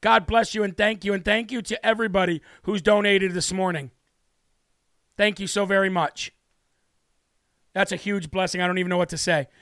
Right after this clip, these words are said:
Now let's move on. Uh, I'll, I'll ask our producer to, to check and make sure she really meant to do that.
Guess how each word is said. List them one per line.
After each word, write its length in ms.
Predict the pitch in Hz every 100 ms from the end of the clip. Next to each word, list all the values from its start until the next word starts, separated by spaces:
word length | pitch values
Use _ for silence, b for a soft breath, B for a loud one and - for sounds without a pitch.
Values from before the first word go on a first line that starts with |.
| b b b
Now 140 | 180 202
let's 180 | 220
move 200 | 247 254
on. 260 | 247 226 180 139 _ -
Uh, 40 |
I'll, 540 | 196 196 214 202 208
I'll 80 | 202
ask 240 | 214 214 208
our 80 |
producer 400 | 202 190 214 185
to, 100 | 180
to 240 | 165 - 180
check 240 | - 190
and 80 | 185
make 140 | 190
sure 180 | - 196
she 160 | 170 185
really 200 | 185 185
meant 180 | 180 165
to 60 |
do 160 | 170 170
that. 220 | 139 -